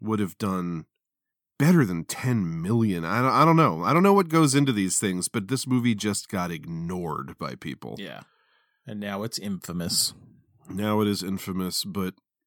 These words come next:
Speaker 1: you know, I don't love it as much as I love Waterworld, but in the same
Speaker 2: Same.
Speaker 1: vein, I think that this movie deserves <laughs> so much better than what it got.
Speaker 2: Hear, hear, friend. A high five to that.
Speaker 1: But, uh,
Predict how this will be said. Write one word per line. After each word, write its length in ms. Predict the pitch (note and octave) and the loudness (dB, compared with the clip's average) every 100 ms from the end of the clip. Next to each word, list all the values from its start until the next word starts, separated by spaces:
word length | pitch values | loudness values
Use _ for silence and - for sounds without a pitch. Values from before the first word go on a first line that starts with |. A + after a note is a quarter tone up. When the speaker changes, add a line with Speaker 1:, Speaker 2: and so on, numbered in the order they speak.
| _ _ _ _ _ _ _ _ | _ _ _ _ _ _ _ _
Speaker 1:
you 80 | G2 | -2
know, 80 | F#2 | 2
I 160 | A#2+ C3 | 4 6
don't 280 | C#3+ C#3 | 6 6
love 220 | A#2+ C3 B2 | 4 4 4
it 80 | |
as 220 | A2+ A2 G#2+ | 2 2 2
much 240 | A2 - | 0 0
as 160 | A2 G#2+ | 0 2
I 80 | G2+ | 0
love 600 | F#2 F#2 E2+ E2 D#2 E2+ | 0 -2 -4 -6 -12 -4
Waterworld, 800 | G2 A2+ C3+ C#3+ D#3+ E3+ C#3+ G#2 | 0 2 4 4 2 0 -4 0
but 280 | G2+ G2 - | 0 0 -4
in 160 | G#2 | -2
the 80 | G#2 | -2
same 340 | - A#2+ A#2+ A#2 | 0 2 4 2
Speaker 2:
Same. 80 | G#2 | 2
Speaker 1:
vein, 420 | B2 A#2 G#2 G#2 | 2 2 0 -2
I 160 | G2 G#2 | -2 -4
think 320 | - A#2 G#2 | -4 -4 -2
that 160 | G#2+ F#2 | -4 -4
this 240 | G#2 - | -4 -4
movie 260 | G2+ F#2 F#2 | -4 -2 -4
deserves 520 | F#2+ F#2+ G2 G2 - | -4 -2 -2 -2 -2
<laughs> 0 | |
so 240 | - D3 | 0 2
much 260 | A#2 G#2+ F#2+ | 2 0 0
better 240 | A2 G2+ | 0 0
than 160 | F2+ F#2 | -2 -4
what 140 | F#2 | -4
it 100 | F2 | -6
got. 320 | F#2+ E2+ D#2+ _ _ _ _ _ _ - | -6 -6 -6 _ _ _ _ _ _ -20
Speaker 2:
Hear, 240 | _ C#3 C#3 | _ 6 10
hear, 180 | D3 C3 | 10 10
friend. 340 | A#2+ B2 - - _ - | 8 8 6 -8 _ 2
A 60 | B2 | 6
high 180 | A#2+ | 6
five 240 | A2+ A2+ G#2 | 6 4 2
to 60 | G#2 | -2
that. 240 | G#2+ A2+ _ _ _ _ _ _ _ - _ | -4 -6 _ _ _ _ _ _ _ -20 _
Speaker 1:
But, 200 | E2+ E2 | -14 -10
uh, 220 | E2 D#2+ | -8 -10